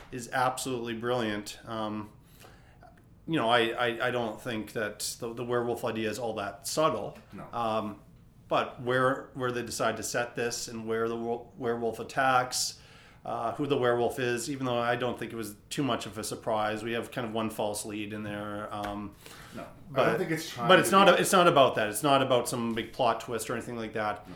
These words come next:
Speaker 1: It's just, it, it's a really interesting character study. Um, the payoffs are there. I think there's enough stuff that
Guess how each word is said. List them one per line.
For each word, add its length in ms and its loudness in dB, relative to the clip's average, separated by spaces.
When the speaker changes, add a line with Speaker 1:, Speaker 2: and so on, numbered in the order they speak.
Speaker 1:
It's 80 -14
just, 180 -2
it, 160 0
it's 160 -4
a 60 -2
really 420 8
interesting 400 -2
character 480 -2
study. 640 -2
Um, 360 -2
the 60 -10
payoffs 480 4
are 80 -2
there. 460 2
I 60 -6
think 180 -6
there's 140 -2
enough 480 -2
stuff 340 -4
that 360 -4